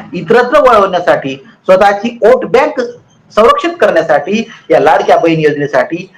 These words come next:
या सामाजिक न्याय विभागाचा निधी त्यांनी वळवलेला आहे.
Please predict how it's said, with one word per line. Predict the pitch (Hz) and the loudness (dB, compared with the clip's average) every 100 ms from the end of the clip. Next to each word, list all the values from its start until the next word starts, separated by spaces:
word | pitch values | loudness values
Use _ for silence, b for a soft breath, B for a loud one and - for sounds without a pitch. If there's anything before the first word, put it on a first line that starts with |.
| b 147 | b -4
या | |
सामाजिक | - 147 170 208 208 | 0 0 0 0 -2
न्याय | 160 139 | 0 2
विभागाचा | 131 120 120 - 113 113 | 2 0 -2 -4 -6 -2
निधी | 151 160 240 277 _ _ - | 0 2 0 0 _ _ -16
त्यांनी | 110 107 | -12 -10
वळवलेला | - - - - | -12 -18 -20 -20
आहे. | - | -20